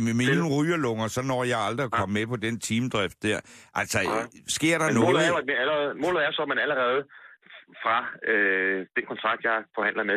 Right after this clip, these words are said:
Speaker 2: D S B, øh, som træder i kraft ved årsskiftet, allerede derfra skal se nogle mærkbare forbedringer, øh, efterhånden som, øh, som, som tiden går. Allerede fra dag et se nogle forbedringer på køreplaner, og så, øh, se dem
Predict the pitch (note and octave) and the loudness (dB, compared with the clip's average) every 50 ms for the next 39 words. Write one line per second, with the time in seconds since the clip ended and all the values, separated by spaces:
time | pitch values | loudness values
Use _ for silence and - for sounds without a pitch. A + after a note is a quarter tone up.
0 | G#2 - G2 F#2 F#2 - A#2+ A#2 - - - F#2 F2+ F2 F2+ F2 F2 F2 - - | -2 -2 -2 -4 -4 -2 -4 -6 -4 -2 0 2 2 2 2 2 0 0 -2 -2
1 | F2+ F2+ F2 E2+ - - F#2+ F2+ F#2 - - G2+ G#2+ - G2+ G2+ G2 - - G#2+ | -2 -4 -8 -12 -8 -2 0 0 0 0 0 -2 -2 0 0 -2 -2 -2 -4 -6
2 | G2 - G2+ F#2+ - - - - - - B2+ C3+ C3 B2+ C#3 C#3 C3+ - - B2 | -4 -2 -2 -4 -4 -6 -12 -6 -2 2 2 2 2 2 2 2 0 2 0 0
3 | G#2+ A2 - - B2+ - - - C#3+ - - A#2 A2 G#2+ G#2+ G#2 G2+ G2+ B2+ - | 0 -2 -2 -4 -4 -2 -2 -2 -2 -2 -2 0 0 0 2 2 2 0 0 0
4 | - - A#2 - - - A2 G2 - G#2+ G2+ - G2 A2 G#2 G2 F#2 F2 - - | -2 -4 -4 -4 -2 -4 -4 -2 0 0 0 2 0 0 0 0 0 -2 -4 -10
5 | - - - _ - G#2 G#2 G2+ G2 G2 F#2+ G2 G2 F#2+ - - A2+ - A#2+ A2+ | -20 -20 -18 _ -4 -2 0 2 2 2 2 2 0 -2 -4 -4 -2 -2 -2 -2
6 | A#2+ A#2+ - A2+ F#2+ F#2+ F#2 F2+ F2+ F2+ F2+ F2+ F2+ F2+ - - G2+ F#2+ - - | 0 0 0 0 0 0 0 0 2 2 0 0 -2 -4 -4 -4 -6 -6 -6 -8
7 | - - F2+ - - B2+ A2 G#2 - F#2 F#2 - - - F#2 A#2 C3+ B2+ A#2+ G#2+ | -10 -10 -6 -2 -2 -2 -2 0 0 0 0 0 0 0 2 2 2 2 0 0
8 | - G#2+ A#2 - - - - - A#2+ A#2+ - - - B2 A#2+ A2 A#2 B2 A2+ G2 | 0 2 0 0 0 -2 -4 -2 -2 -4 -4 -4 -2 0 2 2 2 0 0 -2
9 | F#2 - - - - - _ - G#2 G#2 G#2+ G#2 - - - A#2+ C3 D3+ C#3+ - | -2 -4 -10 -20 -20 -20 _ -2 0 2 2 0 -2 -2 0 0 2 0 0 0
10 | A#2 G#2 E2+ F#2+ G2 G2 - - - - - G2+ G#2 G#2+ G2+ - - B1+ C2 B1+ | -2 -2 -2 -2 -4 -2 -4 -4 -2 0 0 2 2 0 0 -2 -4 -6 -4 -4
11 | - C#3 C3 A#2+ G2+ A2 G#2+ | -2 -2 -2 -2 0 -2 -2